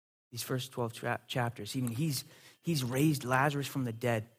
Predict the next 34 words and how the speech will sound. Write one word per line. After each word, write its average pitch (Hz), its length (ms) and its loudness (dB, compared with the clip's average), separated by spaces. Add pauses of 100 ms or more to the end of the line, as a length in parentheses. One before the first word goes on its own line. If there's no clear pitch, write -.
(480)
He's 165 160 0
done 185 160 6
it 160 100 6
all. 170 140 8
I 139 60 2
mean, 147 120 6
he's, 156 280 4 (200)
he's 165 180 4
done 190 200 6
these 165 140 4
signs, 180 380 4
and 147 160 0
now 175 340 4 (200)
he's 147 240 2
standing 170 680 2
there, 120 240 2 (300)
and 139 80 2
he's 135 100 6
coming 185 280 2
to 165 100 -2
this 135 220 0
point 165 380 0
where 131 140 2
he's 131 140 2
gonna 139 160 2
tell 156 420 0 (240)
his 131 100 -6
disciples 131 600 0
that 120 80 -2
he's 120 160 -2
gonna 120 180 -2
be 113 120 -2
leaving 117 360 -2
them. 92 140 -12